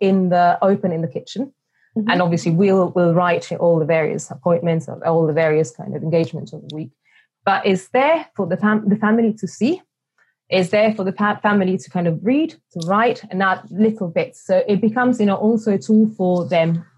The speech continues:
Speaker 1: as well to see. So, you know, just leave it, just don't, don't put it away. Just leave it open. It's a beautiful tool for you to be able, it's full of content, as we discussed, uh, previously. So therefore, even,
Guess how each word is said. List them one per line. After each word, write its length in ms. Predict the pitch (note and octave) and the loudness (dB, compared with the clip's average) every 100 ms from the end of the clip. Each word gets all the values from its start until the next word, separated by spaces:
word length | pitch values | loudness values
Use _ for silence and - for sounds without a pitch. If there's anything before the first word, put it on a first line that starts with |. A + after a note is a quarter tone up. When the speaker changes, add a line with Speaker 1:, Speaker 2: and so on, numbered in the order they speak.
| - | -6
Speaker 1:
as 240 | F3+ E3+ | -4 0
well 240 | E3 D#3+ D#3+ | 0 0 0
to 160 | - | -4
see. 180 | C3 D#3+ | -8 -8
So, 160 | D#3+ F3 | -4 0
you 100 | F3+ | 2
know, 160 | F3+ F3 | 2 0
just 260 | F#3 G#3 | 0 0
leave 180 | B3 D4 | 2 0
it, 160 | C#4 - _ | -2 -6 _
just 240 | A3+ G#3+ | 0 0
don't, 360 | A3+ A#3 A#3 A3 | 2 2 0 0
don't 180 | A3+ A#3+ | 2 2
put 160 | A#3 G#3+ | 2 0
it 80 | G3 | -2
away. 240 | E3+ D#3+ | -4 -4
Just 260 | D3 F#3 - | -6 -4 2
leave 140 | A3+ | 2
it 60 | G#3 | 2
open. 400 | G3 G3 E3 D#3+ - _ _ _ - | 0 0 -2 -8 -10 _ _ _ -2
It's 140 | G#3+ A#3 | 0 2
a 40 | |
beautiful 500 | A3 C#4+ C4+ G#3+ G#3+ | 4 4 2 -2 -4
tool 420 | - B3+ B3+ C#4+ - | 0 2 2 0 -6
for 100 | - | -2
you 380 | G3 G3 A#3 A#3+ | 2 4 4 4
to 140 | A3+ G3+ | 2 0
be 160 | G#3 | 2
able, 240 | G3+ F#3+ - | 2 0 0
it's 160 | A3+ | -2
full 160 | - B3+ | 0 0
of 80 | B3+ | 0
content, 380 | G3+ F#3+ D#3+ B2+ | 0 0 0 -2
as 160 | E3 | 0
we 140 | F3+ F3 | 2 2
discussed, 440 | F3 - E3 - - - | 0 0 -2 -2 -6 0
uh, 160 | E3+ | 0
previously. 580 | C3 F#3 E3+ C3+ - D3+ _ _ _ | 2 0 0 -4 -12 -14 _ _ _
So 100 | - | 0
therefore, 520 | G#3 A3 A#3+ B3+ A#3 - - | 2 2 2 2 0 -6 -2
even, 480 | B3+ B3 B3+ A#3+ | 0 4 4 2